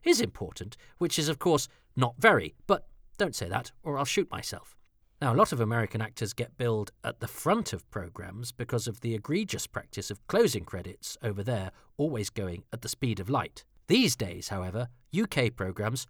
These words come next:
have the worst of both worlds. The closing credits zoom by too quickly,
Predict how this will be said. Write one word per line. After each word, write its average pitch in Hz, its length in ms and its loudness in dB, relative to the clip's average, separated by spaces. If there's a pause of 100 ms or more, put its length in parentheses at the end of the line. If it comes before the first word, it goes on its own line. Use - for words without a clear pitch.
have 135 180 -2
the 156 80 -2
worst 107 400 -2
of 117 200 -6
both 214 300 4
worlds. 82 480 -10 (380)
The 147 80 -2
closing 160 440 4
credits 127 420 2 (140)
zoom 131 360 2
by 123 340 4
too 123 220 2
quickly, - 500 -2